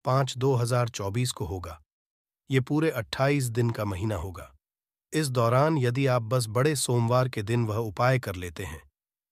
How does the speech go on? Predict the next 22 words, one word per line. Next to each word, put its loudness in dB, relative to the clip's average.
जिसके 0
बारे 2
में 2
आपको -2
बताने 0
आ 0
रहे 0
हैं -4
दोस्तों, -6
तो 2
आपके 2
जीवन 0
का -2
कोई -2
तकलीफ -2
हो, -16
दुख 0
हो, -14
दर्द 2
हो, -8
परेशानी 0
हो -4